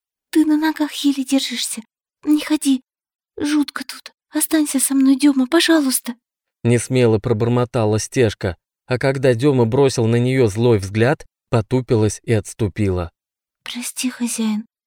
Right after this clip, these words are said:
Speaker 1: твое право, иди».
Speaker 2: И слова ее, тихие, покорные, хлестко ударили Дему по лицу. «На тебе, на! Такой же ты,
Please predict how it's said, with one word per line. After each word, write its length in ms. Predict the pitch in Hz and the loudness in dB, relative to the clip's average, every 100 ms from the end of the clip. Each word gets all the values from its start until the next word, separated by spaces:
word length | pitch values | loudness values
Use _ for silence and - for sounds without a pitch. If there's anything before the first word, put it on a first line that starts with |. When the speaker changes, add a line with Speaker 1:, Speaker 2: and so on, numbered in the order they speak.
| _ - | _ -6
Speaker 1:
твое 320 | 247 233 233 | -2 -2 -4
право, 380 | - 220 214 214 _ _ - | -4 -2 -2 -6 _ _ -2
иди». 400 | 262 - 226 - _ _ _ _ - | -2 0 -2 -2 _ _ _ _ -6
Speaker 2:
И 80 | 104 | -4
слова 460 | - 120 131 156 151 | -2 -2 0 0 0
ее, 380 | 113 101 82 _ _ | 0 0 -2 _ _
тихие, 480 | - 160 160 107 90 | -2 -2 -2 -4 -4
покорные, 720 | - 113 - 160 117 101 85 - _ _ | -2 -4 2 2 2 0 -2 -8 _ _
хлестко 540 | - 143 160 - - | -2 2 2 0 -2
ударили 540 | 120 110 117 117 110 98 | -2 2 2 2 0 0
Дему 340 | 107 104 98 | 2 2 0
по 120 | - | 0
лицу. 460 | 95 92 - 98 80 _ _ _ - | -2 -2 -4 -6 -6 _ _ _ 0
«На 240 | 120 113 | 2 2
тебе, 380 | - 95 92 80 | 0 -2 -4 -2
на! 400 | 117 135 131 90 - _ _ _ _ | 0 2 2 -2 -8 _ _ _ _
Такой 380 | 135 131 165 147 | -2 2 4 4
же 180 | 120 120 | 4 2
ты, 220 | 123 | 2